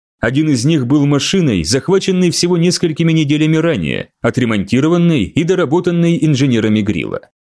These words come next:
Позади него стоял его командный отряд с оружием наготове, а знаменосец держал развивающийся имперский флаг.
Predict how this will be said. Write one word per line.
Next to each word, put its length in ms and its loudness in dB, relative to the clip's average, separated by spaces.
Позади 340 0
него 360 2
стоял 400 0
его 200 2
командный 480 0
отряд 360 0
с 100 -4
оружием 460 0
наготове, 720 -2
а 100 0
знаменосец 800 0
держал 480 0
развивающийся 920 0
имперский 640 -2
флаг. 580 -6